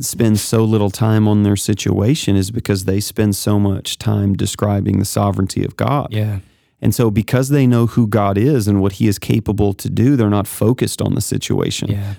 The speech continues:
Speaker 1: They're focused on the God who controls the situation.
Speaker 2: Yeah.
Speaker 1: And that's fundamentally different approach.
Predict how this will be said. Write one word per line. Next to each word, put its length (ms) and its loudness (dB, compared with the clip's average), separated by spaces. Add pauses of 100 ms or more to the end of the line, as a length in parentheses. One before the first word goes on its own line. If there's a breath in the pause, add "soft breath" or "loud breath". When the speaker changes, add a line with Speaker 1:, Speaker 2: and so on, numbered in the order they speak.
Speaker 1:
They're 140 2
focused 400 0
on 100 4
the 80 2
God 320 0
who 160 0
controls 680 -2
the 100 -6
situation. 760 -4
Speaker 2:
Yeah. 320 -2
Speaker 1:
And 140 0
that's 220 0
fundamentally 840 2
different 400 -2
approach. 580 -4